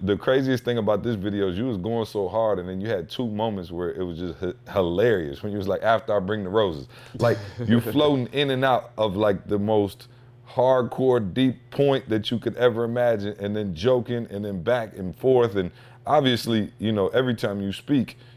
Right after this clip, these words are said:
Speaker 1: you know, people are impressed and wow, but do you feel yourself get in those zones? Can you feel like, uh-oh, like, like M J when he hit the six threes, like, "Oh yeah, no, it's gonna be one of them days"? Do you feel it in the moment or not really?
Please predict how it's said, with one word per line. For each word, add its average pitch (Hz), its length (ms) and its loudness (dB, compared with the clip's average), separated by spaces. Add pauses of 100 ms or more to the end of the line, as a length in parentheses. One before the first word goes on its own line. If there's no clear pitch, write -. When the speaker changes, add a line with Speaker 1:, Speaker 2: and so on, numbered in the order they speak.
Speaker 1:
you 101 100 -4
know, 104 120 4
people 95 300 -2
are 92 80 0
impressed 113 420 -2
and 87 140 -6
wow, 107 220 2
but 85 200 -6
do 85 80 -4
you 131 120 -2
feel 131 320 0
yourself 120 400 2 (100)
get 110 180 -2
in 107 140 -6
those 104 220 -2
zones? 110 420 -4
Can 98 220 -8
you 98 100 -4
feel 110 320 2
like, 95 260 2
uh-oh, 78 380 -2
like, 80 280 0 (200)
like 92 300 2
M 101 200 2
J 101 200 4
when 92 180 -4
he 104 140 -4
hit 104 160 -4
the 85 80 -10
six 107 300 -6
threes, 104 420 0
like, 82 220 0 (340)
"Oh 95 100 4
yeah, 85 180 0
no, 80 200 -2
it's 82 100 -2
gonna 87 160 -8
be 85 80 -4
one 85 200 -6
of 82 100 -8
them 80 160 -10
days"? 76 320 -4
Do 76 100 -10
you 98 100 -2
feel 139 300 0
it 143 100 2
in 131 120 0
the 123 60 -4
moment 131 340 -4
or 95 60 -4
not 95 220 -4
really? 82 260 -6